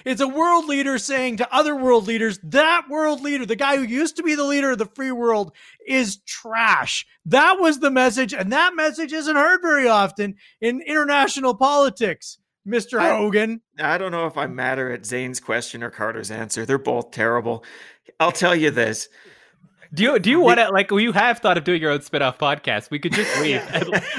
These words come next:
Speaker 3: and let that happen.
Speaker 1: Corey talks to Corey.
Speaker 2: Well, it would certainly improve this particular segment. I'll tell you this.
Speaker 1: <laughs>
Speaker 2: The,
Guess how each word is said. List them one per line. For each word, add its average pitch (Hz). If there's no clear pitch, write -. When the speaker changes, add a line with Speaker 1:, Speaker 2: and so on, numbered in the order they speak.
Speaker 3:
and 180
let 208
that 170
happen. 170
Speaker 1:
Corey 233
talks 226
to 185
Corey. 170
Speaker 2:
Well, 139
it 160
would 123
certainly 147
improve 131
this 143
particular 110
segment. 110
I'll 139
tell 160
you 127
this. 113
Speaker 1:
<laughs> -
Speaker 2:
The, 180